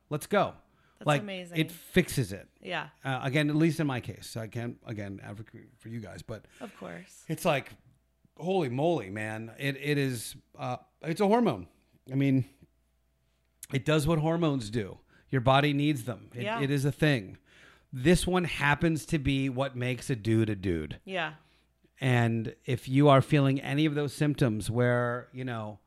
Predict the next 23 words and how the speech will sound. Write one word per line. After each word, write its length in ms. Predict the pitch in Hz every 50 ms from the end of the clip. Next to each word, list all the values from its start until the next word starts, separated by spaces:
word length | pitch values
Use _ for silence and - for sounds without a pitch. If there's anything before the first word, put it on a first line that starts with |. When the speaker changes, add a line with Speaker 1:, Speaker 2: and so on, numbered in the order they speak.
| _ _ _ _ _ _ _ _ _ -
Speaker 1:
um, 440 | 120 113 107 104 104 104 107 113 117
we, 200 | 135 135 131 131
this 320 | 123 127 131 151 127 135
is 100 | 123 107
a 40 | 101
fairly 600 | - - - 139 117 110 104 101 98 95 87 85 _ _ - 156 156 147 - _ _ 117 104 196 143
open 380 | 120 107 - 113 104 98 92 - _ - 104 107 - -
audience, 440 | 107 101 98 110 127 135 123 -
right? 300 | 123 123 123 143 143 147
Speaker 2:
Totally. 500 | - - 254 277 277 269 233 226 196 175
Speaker 1:
Like, 220 | 170 139 131 127 104
Speaker 2:
Say 160 | - 254 254
what 160 | 254 262 -
you 80 | 147 147
Speaker 1:
yeah, 240 | 156 147 135 120 107
Speaker 2:
wanna 0 |
say. 220 | 202 185 175 - -
<laughs> 40 | -
Speaker 1:
yeah, 240 | 147 160 143 135
totally. 400 | - - 151 139 127 117 107 107
So 380 | - - - 160 147 139 131 120 - - _ - - - - _ _ _ _ -
if 140 | 139 -
you're 340 | 151 170 180 185 180 180 -